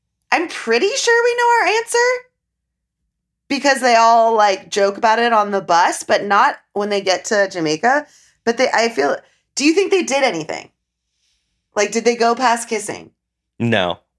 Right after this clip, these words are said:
Speaker 2: I don't think so. I don't think anyone did.
Speaker 1: Okay. I just, like, once I saw the lingerie, I was like, "Oh, you're, like, open for possibility tonight." And it's like,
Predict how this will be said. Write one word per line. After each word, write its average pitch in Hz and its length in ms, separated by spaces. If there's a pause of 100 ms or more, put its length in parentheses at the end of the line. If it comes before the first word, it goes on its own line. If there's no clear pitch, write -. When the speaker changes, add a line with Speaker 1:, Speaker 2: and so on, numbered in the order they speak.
Speaker 2:
I 107 100
don't 110 160
think 98 140
so. - 240
I 123 100
don't 151 140
think 143 160
anyone 107 280
did. 87 220 (320)
Speaker 1:
Okay. 185 460 (580)
I 214 100
just, 262 220
like, 240 180
once 240 300
I 285 120
saw 240 260
the 220 100
lingerie, 208 500 (240)
I 190 200
was 196 160
like, 185 280 (520)
"Oh, 165 400
you're, 220 340
like, 247 340 (380)
open 247 380
for 208 140
possibility 202 720
tonight." 113 580 (340)
And 196 200
it's 202 260
like, 180 400